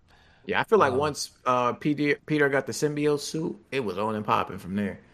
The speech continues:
Speaker 2: Yeah.
Speaker 1: Like, the shit was just, it just kept going up and up and up. <laughs>
Speaker 2: Yeah, yeah.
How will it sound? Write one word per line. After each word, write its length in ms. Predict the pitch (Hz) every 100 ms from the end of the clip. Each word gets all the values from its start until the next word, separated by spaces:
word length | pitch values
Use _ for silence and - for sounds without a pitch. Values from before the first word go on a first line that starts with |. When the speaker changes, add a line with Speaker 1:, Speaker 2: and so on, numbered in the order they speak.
| 95
Speaker 2:
Yeah. 200 | 90 80 - _
Speaker 1:
Like, 200 | 120 117
the 80 | 110
shit 200 | - 123
was 160 | 104
just, 240 | 101 - 143
it 140 | 139
just 200 | 131 -
kept 220 | 160 127
going 260 | 120 120 117
up 160 | 113 104
and 100 | 113
up 140 | 104
and 120 | 107
up. 240 | 110 - - -
<laughs> 0 | 208 - 131 - -
Speaker 2:
Yeah, 200 | 87 85 80 _ _
yeah. 160 | 80